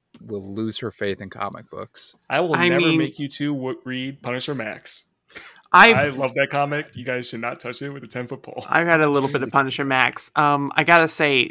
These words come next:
Speaker 3: the, the Russian person, um, that, that was, that was interesting. At least I think it's Punisher Max. It's the one where the Russian gets, like, their
Speaker 2: Gets
Speaker 3: head
Speaker 2: the boot job?
Speaker 3: transposed. Yeah.
Speaker 2: Yeah. Yeah,
Speaker 3: Yeah.
Speaker 2: that one is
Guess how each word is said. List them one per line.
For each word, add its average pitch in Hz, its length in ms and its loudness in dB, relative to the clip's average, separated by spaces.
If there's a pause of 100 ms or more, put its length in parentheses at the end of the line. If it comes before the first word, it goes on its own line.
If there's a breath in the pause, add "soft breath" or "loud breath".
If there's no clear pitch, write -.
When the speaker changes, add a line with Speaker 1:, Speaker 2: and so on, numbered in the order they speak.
Speaker 3:
the, 143 380 0
the 143 220 4
Russian 131 760 2 (500)
person, 120 640 -6 (160)
um, 120 500 0 (560)
that, 127 220 -2
that 135 180 2
was, 131 320 -4
that 147 140 6
was 139 100 -2
interesting. 135 580 -6 (200)
At 180 80 6
least 202 180 4
I 165 60 -6
think 214 180 -2
it's 160 80 -6
Punisher 131 360 0
Max. 117 500 0 (320)
It's - 220 -2
the 170 100 4
one 160 180 6
where 160 80 4
the 151 100 2
Russian 143 520 4
gets, 139 360 -4
like, 135 240 0
their 135 140 -2
Speaker 2:
Gets 135 220 -2
Speaker 3:
head - 20 -6
Speaker 2:
the 127 40 -6 (120)
boot 131 140 -2
job? - 20 -6
Speaker 3:
transposed. 135 600 0 (280)
Yeah. 131 300 2
Speaker 2:
Yeah. 120 100 -12
Yeah, - 140 -18 (840)
Speaker 3:
Yeah. 127 140 0
Speaker 2:
that 143 180 4
one 151 120 0
is 127 360 -4